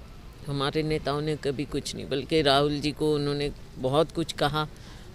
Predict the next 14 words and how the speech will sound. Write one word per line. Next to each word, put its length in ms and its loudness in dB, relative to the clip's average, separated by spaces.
फिर 120 4
भी 140 12
राहुल 320 10
जी 100 4
ने 120 4
उस 180 2
दिन 160 2
कहा 360 6
कि 60 -4
"मुझे 260 6
कोई 220 6
फ़र्क 300 4
नहीं 140 2
पड़ता, 440 2